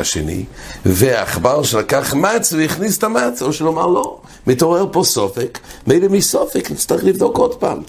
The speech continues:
גם את הבית הבדוק, זה היה סופק של הגמרא.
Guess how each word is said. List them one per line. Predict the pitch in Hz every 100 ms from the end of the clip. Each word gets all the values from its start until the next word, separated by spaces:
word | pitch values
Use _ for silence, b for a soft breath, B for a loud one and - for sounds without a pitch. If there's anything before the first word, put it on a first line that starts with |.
| B B B -
גם | 127 151
את |
הבית | 165 160 175 180
הבדוק, | 190 185 185 131
זה | 151
היה | 156 -
סופק | 175 160
של | 147 151
הגמרא. | 151 135 120